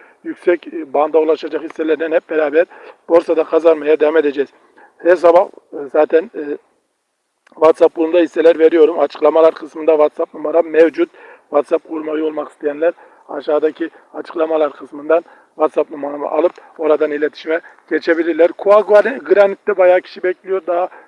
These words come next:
tam bir hareketlilik sağlamadı ama önümüzdeki zaman içerisinde de Kua Granit'te bekleyenler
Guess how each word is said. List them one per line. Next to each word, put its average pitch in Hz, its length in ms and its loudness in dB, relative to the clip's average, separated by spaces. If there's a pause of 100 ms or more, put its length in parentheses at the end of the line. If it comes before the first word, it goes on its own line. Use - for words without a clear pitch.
tam 185 180 -2
bir 180 60 2
hareketlilik 175 520 -4
sağlamadı 175 400 2
ama 180 200 0
önümüzdeki 175 460 -8
zaman 170 280 0
içerisinde 160 380 -10
de 180 100 -2 (340)
Kua 175 260 2
Granit'te 160 500 -2
bekleyenler 165 520 -2